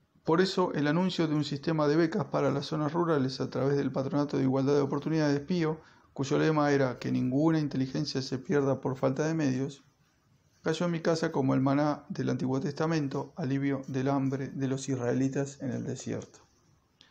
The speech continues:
Era la prueba de que tanto sacrificio podía tener recompensa. No teníamos duda de merecerla,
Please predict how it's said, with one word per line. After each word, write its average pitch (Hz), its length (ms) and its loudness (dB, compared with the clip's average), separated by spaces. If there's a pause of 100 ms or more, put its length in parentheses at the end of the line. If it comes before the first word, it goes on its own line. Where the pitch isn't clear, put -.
(460)
Era 131 180 2
la 135 160 4
prueba 175 320 4
de 135 140 2
que 131 120 -4
tanto 156 320 -2
sacrificio 165 580 -4
podía 135 420 0
tener 120 320 -6
recompensa. 156 800 0 (640)
No 123 140 -2
teníamos 143 440 4
duda 180 320 6
de 143 140 4
merecerla, 160 960 2